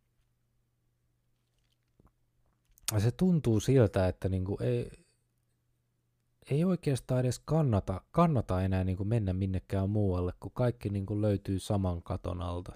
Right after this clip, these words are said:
sa-, niinku kaikki hyvät. Tää on sinänsä vaan semmonen jännä juttu, että sit ei löydy niitä, mitkä niinku, mistä on tykännyt,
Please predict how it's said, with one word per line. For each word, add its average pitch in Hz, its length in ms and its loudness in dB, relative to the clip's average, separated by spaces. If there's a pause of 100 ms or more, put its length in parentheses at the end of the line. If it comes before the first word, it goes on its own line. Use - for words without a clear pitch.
sa-, - 320 -10 (320)
niinku 101 220 -10
kaikki - 600 -6 (200)
hyvät. - 500 -10 (1800)
Tää 147 120 4
on 139 100 4
sinänsä 131 360 2
vaan 131 180 0
semmonen 135 360 2
jännä 127 300 2
juttu, 101 420 0
että 92 200 -2
sit - 260 -4
ei 117 120 2
löydy 113 240 2
niitä, 120 320 -2
mitkä 95 300 -6
niinku, 95 240 -6
mistä 104 260 -4
on 107 100 -2
tykännyt, 92 680 -2